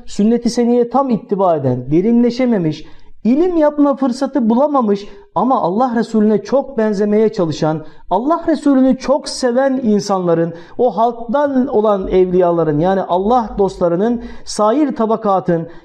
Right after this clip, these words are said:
yani o dereceleri farklı farklı olan o tabakaların has velilerinden daha muhteşem görünüyorlar demiş. Yani onların o yüksek mertebedeki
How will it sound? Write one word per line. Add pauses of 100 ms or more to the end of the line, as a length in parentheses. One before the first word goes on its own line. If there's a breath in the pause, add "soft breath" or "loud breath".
yani
o
dereceleri
farklı
farklı
olan
o
tabakaların (200 loud breath)
has
velilerinden
daha
muhteşem
görünüyorlar
demiş. (380 loud breath)
Yani
onların
o
yüksek
mertebedeki